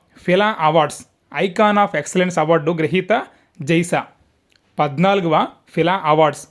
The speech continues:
Icon of Excellence అవార్డు ఎవరికి వచ్చిందంటే జైసా. ఈ ఫిలా అంటే ఫోర్బ్స్ ఇండియా లీడర్‌షిప్ అవార్డ్స్, ఫోర్బ్స్ ఇండియా లీడర్‌షిప్ అవార్డ్స్ ఫిలా అంటే. అరవై రెండు, మూడు వందల వన్డేలు ఆడిన ఏడవ భారత క్రికెటర్ ఎవరు అంటే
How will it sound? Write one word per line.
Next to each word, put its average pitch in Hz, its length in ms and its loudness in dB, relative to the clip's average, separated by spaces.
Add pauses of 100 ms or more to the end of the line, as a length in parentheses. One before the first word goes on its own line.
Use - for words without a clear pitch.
(160)
Icon 185 320 0
of 180 120 0
Excellence 165 480 -4
అవార్డు 156 240 0
ఎవరికి 151 220 -2
వచ్చిందంటే 160 400 -4
జైసా. 151 400 -4 (360)
ఈ 180 60 -2
ఫిలా 175 280 0
అంటే 202 380 -2 (340)
ఫోర్బ్స్ 180 500 0 (200)
ఇండియా 170 440 0 (300)
లీడర్‌షిప్ 185 540 -2
అవార్డ్స్, 143 440 2 (320)
ఫోర్బ్స్ 175 520 0
ఇండియా 175 420 0 (160)
లీడర్‌షిప్ 165 500 -2
అవార్డ్స్ 151 340 2
ఫిలా 151 240 -2
అంటే. 135 360 -8 (360)
అరవై 165 200 2
రెండు, 139 240 -4 (360)
మూడు 208 180 4
వందల 190 280 2
వన్డేలు 180 380 2
ఆడిన 170 260 0
ఏడవ 175 480 0
భారత 160 300 -2
క్రికెటర్ 160 500 -4
ఎవరు 156 220 2
అంటే 165 320 -2